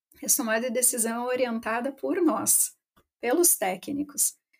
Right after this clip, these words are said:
Então, a nossa segurança no momento de fazer esses cálculos de retorno sobre o investimento, eles mudam muitas posturas das pessoas da execução,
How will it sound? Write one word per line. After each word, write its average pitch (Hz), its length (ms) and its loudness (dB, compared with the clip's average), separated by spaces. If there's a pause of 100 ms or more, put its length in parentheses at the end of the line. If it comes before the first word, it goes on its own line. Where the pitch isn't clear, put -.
(120)
Então, 220 160 0
a 254 80 4
nossa 240 260 2
segurança 269 840 4
no 220 120 -4
momento 214 440 -2
de 240 120 -4
fazer 208 420 0
esses - 240 0
cálculos 220 520 -2
de 214 100 -4
retorno 214 520 -4
sobre 214 260 -2
o - 20 -8
investimento, 220 680 -6
eles 240 220 0
mudam 226 520 2
muitas 269 520 0
posturas - 840 -2 (440)
das 208 140 0
pessoas 220 360 0
da 226 140 0
execução, 233 760 -2